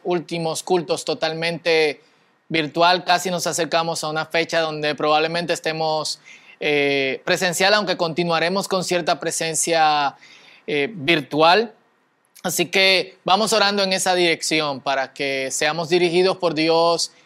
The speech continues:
y nos ayude a tomar decisiones con prudencia en ese sentido. Vamos a orar y, eh, de esa forma prepararnos para conversar la palabra del Señor en esta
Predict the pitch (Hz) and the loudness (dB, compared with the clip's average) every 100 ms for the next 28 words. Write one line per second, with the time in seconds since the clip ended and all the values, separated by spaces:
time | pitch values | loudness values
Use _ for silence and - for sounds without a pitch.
0 | _ - 160 160 165 160 156 165 170 165 | _ -4 -2 -2 -2 -2 0 2 0 0
1 | 165 160 151 160 160 156 156 - 156 147 | -2 -2 -4 -2 -2 -2 -6 -4 -4 -2
2 | 143 - _ _ - 156 147 160 147 - | -6 -14 _ _ -4 0 0 0 -2 -2
3 | 143 123 - - - 143 139 - 151 139 | -2 -4 -8 -20 -10 -6 -4 -2 -2 -2
4 | 139 - - 143 127 135 131 196 254 247 | -2 -6 -8 -8 -8 -4 -2 2 2 4
5 | 202 254 269 - _ _ _ - 170 160 | 6 6 2 -8 _ _ _ -2 0 2
6 | 156 151 147 - 117 170 165 160 165 180 | 2 0 -2 -6 -8 -8 -6 -2 0 0
7 | - 196 202 190 180 170 165 170 180 - | 0 0 0 0 0 2 2 2 -2 -2
8 | 165 156 151 147 139 - _ 175 165 156 | 0 2 2 0 -2 -6 _ -4 -2 0
9 | 175 175 180 170 160 160 160 160 165 151 | 2 2 2 2 2 2 0 0 -4 -6
10 | 139 135 127 - - - 143 139 127 151 | -4 -4 -4 -8 -16 -10 -6 -6 -4 0
11 | 143 135 120 | 4 4 0